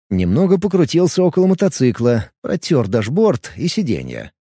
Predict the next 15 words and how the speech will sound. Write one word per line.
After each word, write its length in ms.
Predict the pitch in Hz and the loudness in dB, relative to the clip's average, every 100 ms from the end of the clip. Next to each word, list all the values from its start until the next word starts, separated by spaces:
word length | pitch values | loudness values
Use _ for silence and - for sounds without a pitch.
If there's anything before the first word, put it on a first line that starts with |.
| _ _ _ _ - | _ _ _ _ -8
Прямо 380 | 110 165 202 208 | -2 2 4 4
напомнил 580 | 208 147 180 208 214 196 | 4 2 2 4 4 2
себе 320 | 185 185 202 | 0 0 2
отца, 640 | 185 - 185 202 120 71 - - | 2 0 2 2 2 -2 -14 -12
который 340 | 95 123 131 | -4 0 0
так 240 | - 139 131 | 0 -2 0
любил 380 | 139 131 151 | 0 0 0
свою 260 | - 135 135 | -2 -2 -2
старенькую 580 | - 139 127 120 127 120 | -2 -4 -2 -2 -2 -2
«Волгу», 540 | 135 156 104 76 64 _ - | 0 0 -2 -6 -12 _ -4
доставшуюся 880 | 175 - 214 180 - 147 135 - | -4 0 0 0 0 0 -2 0
ему 340 | 143 160 196 165 | 0 2 2 2
ещё 400 | 156 139 - 156 | 0 -2 -2 -2
от 120 | 127 | -2
деда, 480 | 120 175 78 60 | 0 0 -2 -8